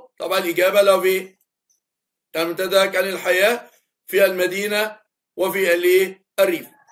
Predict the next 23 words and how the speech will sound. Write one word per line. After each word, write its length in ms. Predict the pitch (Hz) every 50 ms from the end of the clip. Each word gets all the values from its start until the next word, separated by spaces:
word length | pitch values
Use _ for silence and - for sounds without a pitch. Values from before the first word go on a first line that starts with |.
| - _ _ _ _ _ _ 906 _ _ _ _ _ _ _ _ _ _ _ _ _ _ _ -
اتنين، 580 | 202 196 196 202 214 214 196 175 151 139 - _
ديديير 560 | - 160 208 214 190 202 202 196 214 226 233 -
إي 260 | 220 226 220 208 202
ألان، 440 | 196 190 185 170 160 127 123 - _ _ _ _ _ _ -
"أون 200 | 196 208 220 220
لو 160 | 214 214 214
ميم"، 440 | 208 214 208 196 170 151 127 123 - _ -
ديديير 380 | 160 151 165 190 202 226 220
وألان 380 | 208 196 190 180 175 190 208 214
لهم 260 | 202 208 214 214 196
نفس 240 | 190 208 214 - 180
الإيه؟ 480 | 185 185 202 208 214 220 226 226 - _ _ _ -
العمر، 480 | 170 165 170 196 202 202 185 165 165 -
آج. 480 | 202 208 202 185 160 147 143 - - - _ _ _ _ _ -
أما 280 | 180 185 190 196 196 196
أبي 200 | 185 180 214 208
الرأي، 440 | 208 196 208 208 202 151 - - - _ _ _ _
جوت، 460 | 147 151 190 214 202 185 - - _ _ _ _ _ -
الرغبة، 680 | 170 170 180 202 214 214 214 190 180 151 131 - - _ _ _ _ _
كاركتير، 600 | - 190 185 190 185 185 - 196 214 220 202 180
السمة، 560 | 185 175 - - 220 233 240 240 247 240 - - _
طبعًا 280 | - 185 180 185 185 185
لأ. 640 | 185 180 180 202 220 - - - 139 123 - -